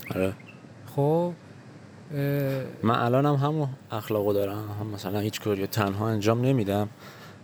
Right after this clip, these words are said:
Speaker 1: ولی مثلاً خلاصه شده به یکی دو نفر دیگه. تو مثلاً، مثلاً کارهایی که بخوام خارج از برنامه زندگی من انجام، روتین زندگی من انجام بدم.
Speaker 2: خوبه دیگه، می‌گن یک شهر آباد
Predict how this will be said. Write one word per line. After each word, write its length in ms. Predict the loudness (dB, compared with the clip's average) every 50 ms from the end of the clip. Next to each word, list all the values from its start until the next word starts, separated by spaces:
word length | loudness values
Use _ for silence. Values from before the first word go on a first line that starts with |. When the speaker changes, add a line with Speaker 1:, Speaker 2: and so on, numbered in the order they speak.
| -4 0
Speaker 1:
ولی 260 | 0 2 2 2 2
مثلاً 380 | 2 0 0 0 0 0 0 0
خلاصه 580 | -2 -4 -6 -4 -2 0 0 0 0 -2 -4 -2
شده 300 | 0 0 0 2 2 2
به 60 | 2
یکی 240 | 2 0 -2 -4 -2
دو 100 | -2 -2
نفر 280 | -2 -4 -4 -4 -4
دیگه. 140 | -2 -4 -4
تو 400 | -2 2 4 6 6 6 4 0 -4
مثلاً، 260 | -8 -6 -6 -6 -6 -8 -10 -12 -12 -12 -12 -14 -16 -16 -18 -20 -20 -20 -20 -20 -20 -16
مثلاً 140 | -14 -12 -8
کارهایی 320 | -2 0 2 4 4 2
که 120 | 2 2 0
بخوام 280 | 0 0 0 0 -2
خارج 340 | 0 2 2 2 4 4 2
از 100 | 0 0
برنامه 400 | 0 0 0 0 0 -2 -2 -2
زندگی 400 | 0 0 0 0 0 -2 -2 -2
من 60 | -2
انجام، 240 | -4 -2 -2 -4 -4 -6 -8 -12 -12 -8
روتین 440 | -4 0 0 2 2 2 2 4 4
زندگی 360 | 4 2 2 2 2 2 2
من 60 | 0
انجام 280 | 0 -2 -2 -2 0 0
بدم. 380 | 0 2 2 2 2 0 -2 -6 -10 -18 -20 -20 -20 -20 -20 -20 -20 -20 -20 -20 -20 -20 -20 -20 -20 -20 -20 -20 -20 -20 -20 -20 -20 -20 -20 -18 -18 -18 -8 -2
Speaker 2:
خوبه 220 | 0 2 2 4 4
دیگه، 200 | 4 4 4 6
می‌گن 320 | 6 4 4 4 4 4
یک 340 | 4 4 4 2 0 -4 -10 -16 -20 -20 -20 -20 -20 -20 -16 -8
شهر 460 | -4 0 2 2 4 4 4 4 4
آباد 680 | 4 4 4 4 2 2 4 4 6 6 6 6 4 4